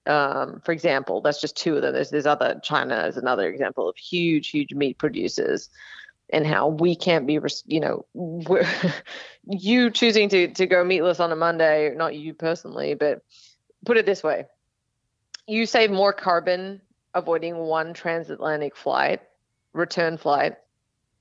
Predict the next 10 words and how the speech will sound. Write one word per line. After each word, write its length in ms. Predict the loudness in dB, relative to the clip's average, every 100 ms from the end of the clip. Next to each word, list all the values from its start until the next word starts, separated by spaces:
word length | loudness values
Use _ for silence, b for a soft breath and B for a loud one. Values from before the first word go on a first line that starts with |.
| _
than 220 | -2 0
you 140 | 0 -2
would 260 | 0 0 2
by 160 | 2
going 280 | 2 0 -2
plant-based 540 | -4 -6 -2 0 0 -2
for 100 | -6
an 80 | -6
entire 320 | -4 -2 -2
year. 460 | -4 -6 -8 -10